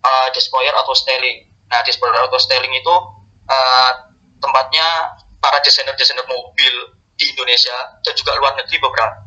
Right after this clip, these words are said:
kayak orang asli Indonesia yang kerja di luar negeri jadi desainer mobil di situ semua sharing, eh, berbagi kegiatan, apalah, dah karya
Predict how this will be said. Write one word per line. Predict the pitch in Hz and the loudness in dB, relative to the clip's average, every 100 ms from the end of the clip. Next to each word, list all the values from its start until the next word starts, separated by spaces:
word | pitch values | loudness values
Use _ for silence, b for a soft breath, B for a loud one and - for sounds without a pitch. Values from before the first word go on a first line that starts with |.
| - | -6
kayak | 135 117 | -2 0
orang | 127 | 0
asli | 123 - | 0 -2
Indonesia | 123 123 127 147 | -6 -2 0 0
yang | 143 | -2
kerja | - | -8
di | - - | -6 -2
luar | 120 - | -2 -4
negeri | - 139 | -6 -2
jadi | - 127 | -2 -2
desainer | - - - | -2 -2 -6
mobil | 117 117 151 - _ _ _ | -10 -4 -4 -6 _ _ _
di | - | 0
situ | - 147 147 | 2 0 -2
semua | 147 - 123 - | -6 -2 -2 0
sharing, | - 131 160 180 175 _ _ _ _ 127 | 0 2 0 -2 -4 _ _ _ _ -2
eh, | 131 | -2
berbagi | 127 135 - 135 131 131 - | -2 -2 0 0 -2 -4 -8
kegiatan, | 139 131 131 135 147 151 123 123 | -4 -2 0 0 2 2 0 2
apalah, | 147 143 139 - | 2 4 2 -2
dah | 127 117 | -6 -2
karya | 147 147 | 0 2